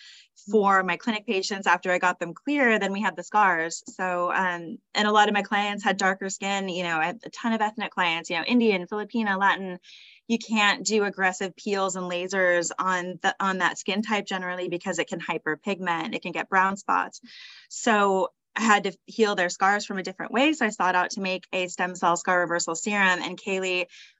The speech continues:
w-, we had gotten control of her acne by then, and we were just working on scarring. So I would say the lab samples from the formula, 'cause you get lab samples and you make tweaks, I would save them all for her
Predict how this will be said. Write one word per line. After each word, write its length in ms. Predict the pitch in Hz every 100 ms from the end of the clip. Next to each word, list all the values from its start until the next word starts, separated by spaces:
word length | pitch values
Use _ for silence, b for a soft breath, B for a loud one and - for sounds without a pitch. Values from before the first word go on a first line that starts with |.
| _
w-, 440 | 190 170 170 - 196
we 120 | 208
had 100 | 214
gotten 240 | 202 180
control 300 | 214 208 208
of 80 | 190
her 80 | 208
acne 320 | 180 175 190
by 180 | 185 185
then, 180 | 180 175
and 80 | 175
we 100 | 175
were 80 |
just 280 | 185 190 185
working 260 | 180 180 175
on 120 | 160
scarring. 580 | - 190 190 180 175 170
So 140 | 190
I 100 | 185
would 160 | 175 175
say 340 | - 185 180 175 -
the 160 | 196
lab 340 | 180 180 190 196
samples 760 | 196 175 165 160 156 160 - _ _
from 240 | 202 180 170
the 80 |
formula, 540 | 160 190 208 202 180 165
'cause 140 | 196
you 60 | 196
get 160 | 208
lab 280 | 196 180 180
samples 560 | - 190 180 185 180 180
and 100 | 185
you 80 | 180
make 200 | 180 -
tweaks, 340 | - 240 262 - B B - _
I 80 | 233
would 140 | 220 220
save 260 | 247 214
them 120 | 220
all 140 | 208 202
for 140 | 170
her 500 | 185 254 226 185 180